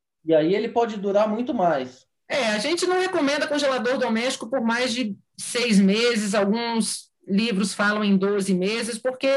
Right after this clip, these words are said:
Speaker 2: você não faz um processo industrial todo esterilizado. E também
Speaker 1: Não, mas seis meses é muito
Speaker 2: É.
Speaker 1: justo, né? É um tempo
Speaker 2: Sim,
Speaker 1: razoável.
Speaker 2: porque a gente pensa no congelamento não como uma técnica de preservação, porque você tem produto fresco toda semana,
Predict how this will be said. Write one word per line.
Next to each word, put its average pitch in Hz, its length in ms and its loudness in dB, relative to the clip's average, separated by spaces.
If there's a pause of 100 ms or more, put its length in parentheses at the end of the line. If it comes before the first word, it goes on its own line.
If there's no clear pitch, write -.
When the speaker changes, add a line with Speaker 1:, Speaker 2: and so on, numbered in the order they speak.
(360)
Speaker 2:
você 269 240 -2
não 302 100 -2
faz 269 260 -4
um 254 120 -2
processo 214 600 -4
industrial 190 760 0
todo 190 160 -2
esterilizado. 180 1200 -2 (440)
E 320 100 -4
também 370 480 0
Speaker 1:
Não, 269 140 -2
mas 104 280 -4
seis 143 160 -12 (140)
meses 147 240 -4
é 240 100 2
muito 240 240 0
Speaker 2:
É. 214 220 2
Speaker 1:
justo, 208 260 -6
né? 165 240 0
É 120 80 2
um 123 100 -4
tempo 143 200 -14
Speaker 2:
Sim, - 300 0
Speaker 1:
razoável. 233 340 2
Speaker 2:
porque 139 140 6 (140)
a 320 40 -8
gente 349 180 -6
pensa 339 320 -2
no 330 120 0
congelamento 269 840 2
não 269 220 0
como 339 180 0
uma 302 140 -2
técnica 262 400 -2
de - 120 -8
preservação, 240 680 -2
porque - 160 -6
você 226 120 -4
tem 226 140 0
produto 208 340 0
fresco 220 320 -2
toda 202 160 -2
semana, 196 540 0